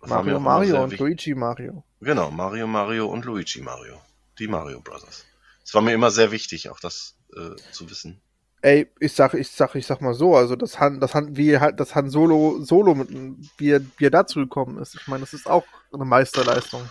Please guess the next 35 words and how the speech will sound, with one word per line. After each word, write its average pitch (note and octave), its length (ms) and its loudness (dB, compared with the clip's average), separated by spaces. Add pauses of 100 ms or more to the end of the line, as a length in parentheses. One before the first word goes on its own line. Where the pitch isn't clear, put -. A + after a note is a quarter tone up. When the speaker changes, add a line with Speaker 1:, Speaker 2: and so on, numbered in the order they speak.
Speaker 2:
Danke, D#3+ 420 2 (300)
Solo, C#3+ 300 2
du B2+ 100 -6
bekackter C3+ 560 -2
Drecksfilm. A#2+ 640 -6 (1700)
So. B2 180 -4
Speaker 1:
Solo E3 300 0
ist C#3 80 -2
ganz C#3 240 2
nett, C#3 200 4
bis B2+ 120 -4
auf A2+ 120 -2
die A#2+ 140 -10
Scheiße. G#2 460 0 (1040)
Speaker 2:
Mhm. A2+ 460 -10 (580)
Speaker 1:
Also F#2 200 -2
diese F#2 200 -4
Namensgebung G#2+ 800 -2
in F#2 120 -6
Solo F#2 340 -8
ist - 120 -14
echt - 200 -18
eine E2 80 -16
Katastrophe. - 600 -20
Aber C#3 200 2
ich C3+ 80 -2
freue D3+ 180 4
mich C#3+ 140 -2
auch A#2+ 80 0
schon A#2+ 160 -4
auf G2+ 100 -4
unseren F#2+ 240 -6
Star F2 260 -6
Wars E2+ 140 -10
Podcast. - 520 -18